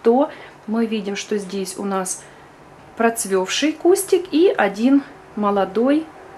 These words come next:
ростик только проклюнулся. Соответственно, нам нужно будет с вами долго ждать,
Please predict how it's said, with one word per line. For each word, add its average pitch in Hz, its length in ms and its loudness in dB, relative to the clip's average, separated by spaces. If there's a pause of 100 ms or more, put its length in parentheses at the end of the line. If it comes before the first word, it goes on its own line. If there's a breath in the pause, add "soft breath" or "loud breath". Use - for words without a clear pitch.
(100)
ростик 254 520 -2
только 226 280 0
проклюнулся. 202 680 -4
Соответственно, 220 680 -2 (640 loud breath)
нам 226 320 2
нужно 214 380 0
будет 196 400 -2
с - 120 -10
вами 202 400 0
долго 220 380 4
ждать, 214 360 0